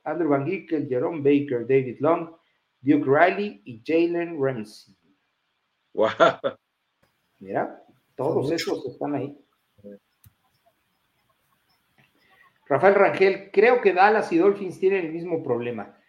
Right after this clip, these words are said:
Speaker 1: Si van perdiendo en el primer tiempo, ninguno de los dos ha sabido remontar.
Speaker 2: Así es.
Speaker 3: Mm, por ahí Miami ya remontó alguno, ¿no? Pero
Speaker 1: Ujú.
Speaker 3: sí es una constante, precisamente porque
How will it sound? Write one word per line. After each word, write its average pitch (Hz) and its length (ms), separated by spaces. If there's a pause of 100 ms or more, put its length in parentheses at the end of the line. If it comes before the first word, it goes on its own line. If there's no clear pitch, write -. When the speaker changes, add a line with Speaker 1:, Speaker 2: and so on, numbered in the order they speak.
(100)
Speaker 1:
Si - 160
van 220 200
perdiendo 214 260
en 196 100
el 139 60
primer 190 300
tiempo, 208 340
ninguno 175 460
de 156 80
los 143 120
dos 170 200
ha 175 80
sabido 143 380
remontar. 104 600 (540)
Speaker 2:
Así 98 300
es. 101 200
Speaker 3:
Mm, 190 640
por 170 160
ahí 196 120
Miami 180 400
ya 165 120
remontó 151 380
alguno, 143 340
¿no? 147 220
Pero 131 260
Speaker 1:
Ujú. 120 280 (240)
Speaker 3:
sí - 180
es 156 180
una 147 200
constante, 147 480 (200)
precisamente 180 440
porque 135 500